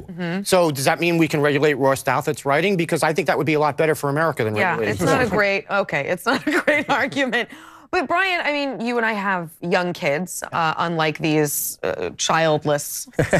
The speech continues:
Speaker 1: <laughs> single bachelors. No. Um, I do worry. I mean, I was reading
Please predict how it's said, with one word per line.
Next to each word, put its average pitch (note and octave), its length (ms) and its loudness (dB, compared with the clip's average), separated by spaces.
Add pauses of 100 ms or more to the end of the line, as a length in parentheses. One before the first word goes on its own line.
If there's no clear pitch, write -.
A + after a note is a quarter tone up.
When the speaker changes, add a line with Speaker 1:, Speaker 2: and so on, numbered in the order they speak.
(140)
Speaker 1:
<laughs> D#4+ 560 2
single D4 560 2
bachelors. A3 800 -2
No. G3 180 -2 (320)
Um, D4 220 0 (580)
I E4 140 2
do D4 380 -2
worry. D#3+ 400 2
I A3+ 80 2
mean, A#3+ 180 0
I C4 100 2
was C#4+ 220 -2
reading A3+ 380 0